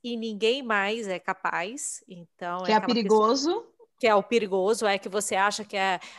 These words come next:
Speaker 1: a
Speaker 2: É
Speaker 1: pessoa,
Speaker 2: arro-
Speaker 1: ela tá ali segura, mas ela é
Speaker 2: Uhum.
Speaker 1: super arrogante, e tem a
Speaker 2: Arrogante,
Speaker 1: pessoa que não
Speaker 2: narcisista.
Speaker 1: acha. Exatamente. E tem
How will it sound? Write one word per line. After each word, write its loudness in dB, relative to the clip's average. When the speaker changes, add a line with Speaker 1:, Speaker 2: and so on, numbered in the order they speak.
Speaker 1:
a -4
Speaker 2:
É 0
Speaker 1:
pessoa, 6
Speaker 2:
arro- -
Speaker 1:
ela 4
tá 2
ali 2
segura, 2
mas 0
ela 2
é -2
Speaker 2:
Uhum. -4
Speaker 1:
super -2
arrogante, -2
e -2
tem 6
a 6
Speaker 2:
Arrogante, 0
Speaker 1:
pessoa 2
que 0
não 4
Speaker 2:
narcisista. 6
Speaker 1:
acha. -20
Exatamente. -6
E 0
tem 4